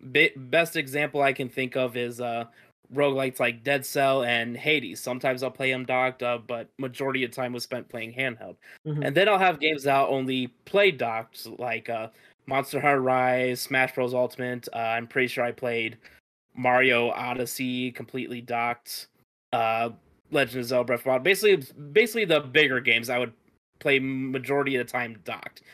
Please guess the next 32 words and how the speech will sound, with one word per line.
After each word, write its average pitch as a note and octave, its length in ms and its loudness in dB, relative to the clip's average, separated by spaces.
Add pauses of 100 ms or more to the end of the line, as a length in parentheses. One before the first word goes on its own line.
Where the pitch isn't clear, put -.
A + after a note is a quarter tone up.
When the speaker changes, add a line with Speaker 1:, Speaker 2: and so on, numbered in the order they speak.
(180)
Speaker 1:
And C3 160 0
then C3 120 4
usually C#3 280 -2
those, B2+ 180 -2
like, B2+ 140 -4
smaller, C3+ 600 0
like, B2 260 -4
indie B2+ 540 -2
title A#2+ 280 -4
games, B2 240 -10 (240)
stuff G3+ 240 2
that E3 160 2
basically D#3 340 2
have C3+ 200 2
that B2 220 -2
sort C3 240 -4
of A#2+ 140 -2
a A2 240 -2 (480)
almost C3 480 0
D C#3 320 0
S C3+ 280 2
and B2+ 240 -4
Game B2+ 260 2
Boy B2 240 0
feel C3 380 -2
to C#3 100 -6
them. C#3 260 0
I A#2+ 140 -2
wouldn't B2 260 -2
Speaker 2:
Yeah. A#2+ 40 -6
Speaker 1:
mind, A#2+ 240 -2
like, A#2 260 0